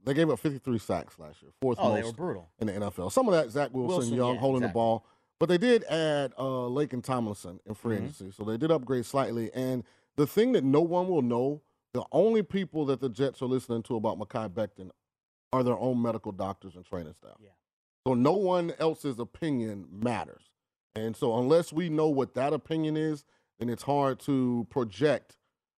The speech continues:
Speaker 1: you know, their desire to utilize this pick because, as I told Tim, this is what sticks out to me right here, Jerry Smith. This is when you write notes. What does that say the defensive rank was last year for the Jets?
Speaker 2: Thirty-second.
Speaker 1: Thirty-second. How many teams are in the N F L?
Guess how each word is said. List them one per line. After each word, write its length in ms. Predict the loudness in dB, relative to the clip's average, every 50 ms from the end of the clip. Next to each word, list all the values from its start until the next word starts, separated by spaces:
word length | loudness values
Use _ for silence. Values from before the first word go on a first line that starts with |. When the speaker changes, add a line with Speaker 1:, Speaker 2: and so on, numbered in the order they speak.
| _ _ _
Speaker 1:
you 100 | -2 0
know, 160 | 0 0 0
their 180 | 2 0 0 0
desire 460 | 0 -2 0 0 2 2 2 2 2
to 100 | 0 0
utilize 440 | 0 0 2 2 2 0 0 -2 -4
this 80 | -6 0
pick 260 | 2 4 4 4 0
because, 420 | -4 -2 2 2 2 2 2 -2 -6 _ _ _ _ _ _ _ _ _ _ _ 2
as 160 | 2 4 4
I 80 | 2
told 300 | 2 2 0 0 0 0
Tim, 380 | 0 0 2 2 2 0 -4 -6 _ _ _ _ _ _ _ _ _ _ _ _ _ _ _ _ _ _ _ _ _ _ 2
this 140 | 2 2 2
is 60 | 0
what 140 | 0 0 0
sticks 300 | 0 -2 -2 0 2 2
out 180 | 2 2 0 -2
to 60 | -4
me 200 | 0 0 0 2
right 180 | 0 0 0 0
here, 100 | -2 -2
Jerry 260 | -4 -6 -10 -12 -14
Smith. 220 | -16 -18 _ -20 -20 _ _ _ _ _ _ _ _ _ _ _ _ _ _ _ _ _
This 80 | -4 -2
is 60 | 2
when 100 | 2 4
you 80 | 6 4
write 220 | 4 4 2 0
notes. 220 | -2 -2 -2 2 4
What 80 | 2 2
does 100 | 4 2
that 140 | 0 0
say 180 | 0 0 -2 -2
the 80 | 0 0
defensive 560 | -2 -4 -4 -2 -2 -2 -2 0 -4 -6 -6 -4 -2
rank 240 | -2 -2 -2 -2 -4
was 240 | -2 -2 -2 -2
last 240 | 0 0 0 0 -2
year 60 | -6
for 80 | -12 -10
the 80 | -12 -12
Jets? 360 | -8 -6 -8 -8 -8 -12 -12
Speaker 2:
Thirty-second. 600 | -10 -8 -8 -8 -8 -8 -8 -8 -8 -8 -10 -16 -6 _ 4
Speaker 1:
Thirty-second. 600 | 6 6 6 6 4 0 0 0 2 2 2 2
How 120 | 2 2
many 100 | 2 2
teams 300 | 2 4 4 4 4 4
are 80 | 2 2
in 80 | 2
the 60 | 2
N 80 | 2 2
F 120 | 2 2
L? 260 | 2 2 2 2 0